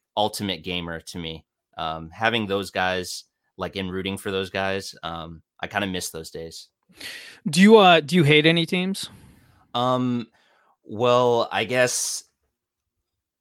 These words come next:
Speaker 1: uh, like, to, to open up
Speaker 2: As
Speaker 1: the
Speaker 2: a
Speaker 1: in-
Speaker 2: Lakers fan. <laughs>
Speaker 1: Yeah, to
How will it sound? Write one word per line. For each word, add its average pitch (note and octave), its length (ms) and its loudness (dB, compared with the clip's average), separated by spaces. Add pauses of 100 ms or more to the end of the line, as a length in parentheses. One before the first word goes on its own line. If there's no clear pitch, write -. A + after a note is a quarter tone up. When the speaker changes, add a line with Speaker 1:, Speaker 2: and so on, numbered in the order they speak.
(240)
Speaker 1:
uh, F2 200 -10
like, G2 240 -8
to, F2 520 -6
to - 180 -10
open A2+ 280 -2
up G3 100 6
Speaker 2:
As F#3+ 100 4
Speaker 1:
the F3 80 0
Speaker 2:
a E3+ 40 4
Speaker 1:
in- D#3 40 0
Speaker 2:
Lakers D3 380 0
fan. A2+ 360 -12 (200)
<laughs> - 220 -10
Speaker 1:
Yeah, C3 200 4
to - 160 -6